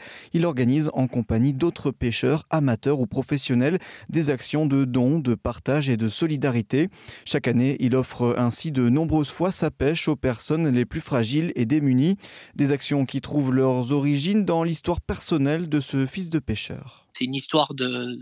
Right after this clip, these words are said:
Speaker 2: de ma maman et moi. Euh, elle a été, euh,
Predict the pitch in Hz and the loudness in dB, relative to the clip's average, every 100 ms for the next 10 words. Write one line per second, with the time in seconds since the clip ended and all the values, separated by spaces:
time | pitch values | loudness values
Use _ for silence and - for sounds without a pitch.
0 | - 131 139 139 143 156 135 131 147 185 | -6 -2 0 2 0 0 -2 -4 -4 -6
1 | - - - - - 127 123 123 123 127 | -12 -14 -16 -18 -8 -2 -2 -2 -2 -2
2 | 131 139 139 - - 160 151 143 131 131 | 0 0 0 -2 0 2 2 -2 -4 -6